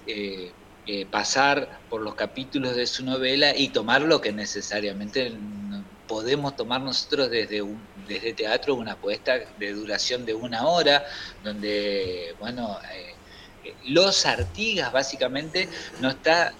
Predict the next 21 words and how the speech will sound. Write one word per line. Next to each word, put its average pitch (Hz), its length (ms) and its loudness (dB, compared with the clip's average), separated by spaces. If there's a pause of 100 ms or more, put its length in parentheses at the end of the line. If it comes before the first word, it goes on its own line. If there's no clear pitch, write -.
(180)
aunque 120 720 4 (140)
no 135 260 0
deja 165 300 6
de 151 120 8
ser 165 320 8
una 139 220 0
reflexión 131 760 0
y, 127 320 -4
y 123 60 -4
un 131 200 -2
andar 127 420 4
rondando 131 580 2
siempre 120 720 0
en 101 120 -10
José - 420 -2
Gervasio 113 560 -2
Artigas, 143 500 0 (480)
pero 107 680 4 (240)
está 113 300 2
planteado 151 600 4
desde, 120 600 0